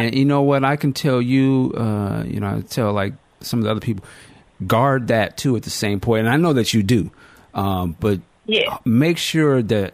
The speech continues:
Speaker 1: uh, I, I wanna make sure that they always have somebody like you around, because I can just, listening to you, you sound like a real person. You know what I'm saying? When I say real person, I mean, listen, I can relate to everything you're talking about. So that would let me know
Speaker 2: Right.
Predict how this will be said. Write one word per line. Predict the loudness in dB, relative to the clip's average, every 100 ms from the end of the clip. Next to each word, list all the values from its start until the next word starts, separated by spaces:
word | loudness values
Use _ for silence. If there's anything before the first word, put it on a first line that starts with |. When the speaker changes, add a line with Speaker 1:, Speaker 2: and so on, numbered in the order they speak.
| -4
Speaker 1:
uh, | -2 -2 -4 -2
I, |
I | 0
wanna | 2 2
make | 0 -2
sure | -2 -2
that | -2 -2
they |
always | -2 -2 -2
have | -4
somebody | -2 -2 0 0
like | -4 -4 2
you | 4 4
around, | 2 0 0 -2
because | -4 -4 -2
I | -2
can | -2
just, | -4 -6 -6
listening | -2 0 0 -2 0
to | 0
you, | 2
you | 0
sound | 0 0
like | 0
a | -2
real | 0 4 6 6 6 4 2
person. | 0 0 -2 -2 0
You |
know | 2
what |
I'm | 2
saying? | 0
When | 0
I | 0
say | 0 -2
real | 2 0 2
person, | 0 0 0
I | 2
mean, | 2 2 -2 -10 -20 -20 -20 _ _ _ _
listen, | -2 0 0 0
I | 0 0
can | 2
relate | 2 2 0 -2
to | -2
everything | 0 0 -2
you're | 0
talking | 0 0 0
about. | 0 0 0 -4 -12
So | -4 0
that | 2 2
would | 2
let | 0 0
me | 2 4
know | 4 4
Speaker 2:
Right. | 2 0